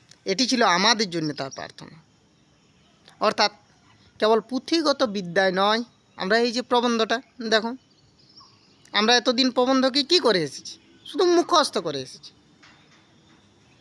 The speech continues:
বিবেকানন্দ কী বলছেন? কেবল পুঁথিগত বিদ্যায় নয়,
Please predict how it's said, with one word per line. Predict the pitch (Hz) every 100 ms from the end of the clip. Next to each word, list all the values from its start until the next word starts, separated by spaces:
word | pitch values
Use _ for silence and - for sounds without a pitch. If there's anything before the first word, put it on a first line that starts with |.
| _ _ _ _ _ _ _ _ _ - - _ - -
বিবেকানন্দ | 185 214 226 226 226 220
কী | 233
বলছেন? | 220 214 247 285 _ _ _ _ _ _ _ _ _ _ _ _ -
কেবল | 254 269 254
পুঁথিগত | _ 285 277 - 339 339 330
বিদ্যায় | 302 269 208 214 165
নয়, | 139 135